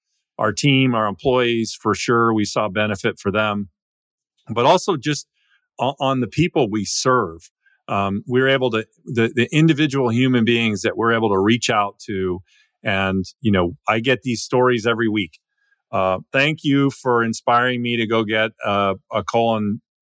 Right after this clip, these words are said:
cancer screening because the test came back with results that have now caused me to go schedule a colonoscopy.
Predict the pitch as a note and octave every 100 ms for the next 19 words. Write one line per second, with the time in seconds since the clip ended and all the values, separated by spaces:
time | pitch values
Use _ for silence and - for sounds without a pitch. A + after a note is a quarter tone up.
0 | _ - A#2+ G#2 - F#2+ - A2 G2+ G2+
1 | G2+ F#2+ - G2+ - G#2 D3 D3 D3 -
2 | B2 A2+ G#2+ G#2 G#2 G#2 _ _ _ _
3 | - A#2 G#2+ A2 F#2+ A#2 A#2 A2+ - G2+
4 | G#2+ G2+ A#2 D3+ D#3 A#2+ A2 A2 A2+ A2
5 | G#2+ G#2+ - A2+ G#2 G#2+ G2+ G2+ - G#2+
6 | G2+ A#2 D3 D3 - F#2+ F#2+ G2+